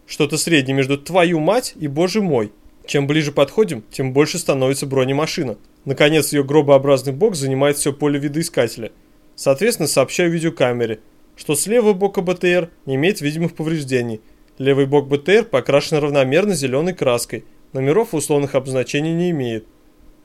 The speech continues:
Скашиваю взгляд на опера, когда он отреагирует на подначку. Но у него физиономия совершенно невозмутима. Вспоминаю, как он себя вёл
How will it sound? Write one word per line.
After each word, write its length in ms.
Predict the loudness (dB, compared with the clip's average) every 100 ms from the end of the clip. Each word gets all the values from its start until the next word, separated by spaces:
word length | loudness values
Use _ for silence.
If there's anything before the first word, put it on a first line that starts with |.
| -12
Скашиваю 500 | -6 -2 -2 -2 -4
взгляд 440 | -4 0 0 0
на 120 | 0
опера, 400 | 0 0 -4 -8 -12 _ _ _
когда 260 | -4 2 4
он 80 |
отреагирует 640 | 4 2 0 2 0 -4 -4
на 60 |
подначку. 640 | -2 -2 0 -2 -2 -8 -20 -20 _ _ _ -8
Но 120 | 0
у 60 | 2
него 200 | 4 2
физиономия 540 | 0 2 2 4 2
совершенно 500 | 0 -2 0 0 0
невозмутима. 680 | 0 -2 -2 -4 -4 -6 -8 -12 -20 _ -18
Вспоминаю, 480 | -6 0 4 2
как 180 | 2 -2
он 100 | -2
себя 300 | -2 2 4
вёл 260 | 4 2